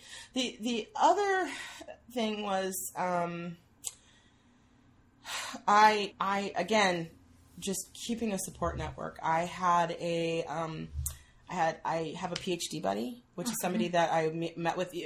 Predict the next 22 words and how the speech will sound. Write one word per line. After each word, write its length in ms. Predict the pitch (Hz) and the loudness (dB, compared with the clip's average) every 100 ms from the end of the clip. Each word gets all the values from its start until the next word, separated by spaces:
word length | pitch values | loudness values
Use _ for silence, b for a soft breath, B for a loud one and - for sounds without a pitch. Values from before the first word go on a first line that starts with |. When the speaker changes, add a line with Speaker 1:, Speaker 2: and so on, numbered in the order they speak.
| - | -6
Speaker 1:
uh, 120 | 170 170 | -6 -4
even 200 | 170 175 | -6 -6
before 240 | 165 180 170 | -6 0 0
I 60 | |
got 160 | 165 - | 0 -4
pregnant. 280 | 160 170 170 | -4 -4 -4
We 120 | 165 | -6
were 80 | 165 | -4
meeting 260 | 165 170 | -4 -4
in 60 | 170 | -4
our 100 | 160 | -6
final 300 | - 165 165 | -4 -4 -4
year 180 | 160 165 | -4 -6
to 60 | 170 | -6
kinda 280 | - 165 | -6 -6
keep 240 | 160 170 170 | -6 -8 -10
each 120 | 165 | -8
other 200 | 165 170 | -4 -2
on 140 | 165 | -4
Speaker 2:
That's 100 | 160 | -4
Speaker 1:
track. 160 | - 165 | -2 2
Speaker 2:
great. 240 | 208 202 | 2 0